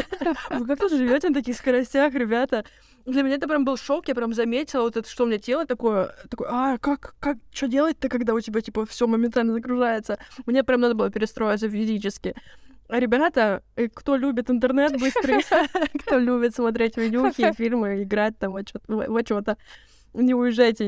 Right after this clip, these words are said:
никуда, сидите там в России, там у вас, э, банкинг, <laughs> интернет, всё хорошо, я считаю. А тут, тут вообще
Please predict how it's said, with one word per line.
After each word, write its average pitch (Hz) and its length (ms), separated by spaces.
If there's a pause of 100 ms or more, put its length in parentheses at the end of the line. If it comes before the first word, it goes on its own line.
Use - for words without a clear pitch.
(100)
никуда, 196 460
сидите 202 420
там 190 300
в 208 120
России, 233 320
там 190 160
у 202 60
вас, 185 260
э, - 180
банкинг, 226 640 (180)
<laughs> - 160
интернет, 269 640
всё - 180 (140)
хорошо, - 380
я 226 80
считаю. 240 380 (920)
А 214 140
тут, 277 340 (200)
тут 240 240
вообще 220 640